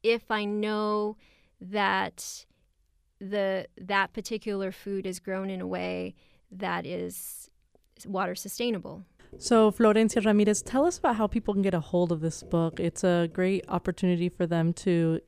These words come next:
Speaker 2: share with their families or with their loved ones. How can people actually get their hands on a copy?
Speaker 1: Uh, in the Bay Area, I know it's at City Lights Books. Uh, it's at Barnes and Noble. You can find it online at Barnes and Noble, also on Amazon.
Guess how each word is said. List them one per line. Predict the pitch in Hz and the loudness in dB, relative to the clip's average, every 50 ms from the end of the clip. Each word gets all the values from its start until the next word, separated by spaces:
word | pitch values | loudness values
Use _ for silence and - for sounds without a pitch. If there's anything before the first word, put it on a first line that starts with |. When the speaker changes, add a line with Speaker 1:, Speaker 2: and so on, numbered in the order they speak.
| _ - - | _ -18 -16
Speaker 2:
share | - - - 190 180 | -8 -4 -2 -2 0
with | 175 175 | 0 -2
their | - 165 165 | -2 -4 -4
families | - - - 240 233 226 226 220 220 226 226 226 220 220 190 185 | -4 -2 0 2 4 4 4 4 4 4 4 4 2 2 2 2
or | 170 156 | 2 2
with | 156 156 - | 0 -2 -2
their | 160 156 151 | -2 -2 0
loved | 160 185 185 185 185 180 | 2 2 2 2 2 0
ones. | 190 190 185 180 185 190 185 185 185 185 - | 0 0 0 2 2 2 2 4 2 2 0
How | - - 226 | -2 -4 -4
can | - - 269 233 | -2 -2 -4 -4
people | - 240 214 - 208 196 190 165 | -4 -4 -2 0 0 2 2 0
actually | 175 175 - - - 180 165 | 0 -4 -6 -6 -8 -6 -4
get | 185 175 - | -4 -2 0
their | 185 175 | 0 0
hands | 165 180 185 175 170 175 | 0 0 0 0 0 0
on | 165 165 156 | -2 -2 -4
a | 147 | -4
copy? | - - 156 - - - 175 156 - - - _ _ _ _ _ - | -6 -6 -8 -6 -6 -8 -8 -10 -12 -18 -20 _ _ _ _ _ -6
Speaker 1:
Uh, | 220 226 208 214 208 208 208 208 - - | -4 -2 0 0 0 0 -2 -4 -4 -6
in | - 214 208 202 | -8 -6 -6 -4
the | 196 | -2
Bay | 220 254 277 294 | 0 0 0 2
Area, | 294 277 269 262 254 247 247 240 233 - | 2 0 0 0 0 0 -2 -2 -4 -4
I | 202 202 | -6 -6
know | 196 202 208 214 214 214 214 | -4 -4 -2 -2 -2 -2 -2
it's | 208 185 - - | -4 -4 -6 -10
at | 185 175 - - | -10 -10 -10 -12
City | - - 202 202 190 196 | -14 -14 -10 -10 -8 -6
Lights | 185 202 269 339 - - - - - - | -6 -6 -8 -8 -10 -16 -20 -20 -14 -10
Books. | 262 262 277 - - - - - - - - - | -10 -10 -10 -10 -14 -20 -20 -20 -20 -20 -18 -14
Uh, | 190 180 180 175 185 185 180 180 | -12 -12 -10 -10 -10 -10 -10 -12
it's | - 190 - - | -12 -14 -16 -16
at | 190 - - | -16 -14 -12
Barnes | 190 185 185 190 202 | -12 -10 -10 -10 -10
and | 202 202 | -8 -6
Noble. | 208 220 226 214 226 226 226 226 220 226 233 - _ _ _ _ _ _ - - _ - - - _ | -6 -6 -6 -4 -4 -4 -2 -4 -4 -6 -8 -12 _ _ _ _ _ _ -20 -20 _ -20 -20 -16 _
You | - 196 196 | -10 -10 -8
can | - 202 208 | -8 -8 -8
find | - - 202 202 208 202 208 | -6 -6 -4 -4 -4 -4 -4
it | 202 | -6
online | 196 190 190 196 202 214 220 226 233 226 | -6 -6 -6 -6 -6 -4 -4 -4 -4 -4
at | 220 - | -6 -6
Barnes | - 214 214 214 214 | -6 -6 -6 -6 -4
and | 214 208 | -4 -4
Noble, | 208 208 196 202 208 208 208 208 202 - | -4 -6 -6 -6 -6 -4 -4 -6 -6 -6
also | - 185 190 - - - 196 190 190 | -8 -10 -12 -12 -10 -8 -8 -6 -6
on | 190 185 | -8 -8
Amazon. | - 190 196 190 202 202 - 202 202 196 196 196 190 190 202 | -8 -8 -8 -8 -8 -8 -8 -8 -6 -6 -6 -6 -6 -8 -10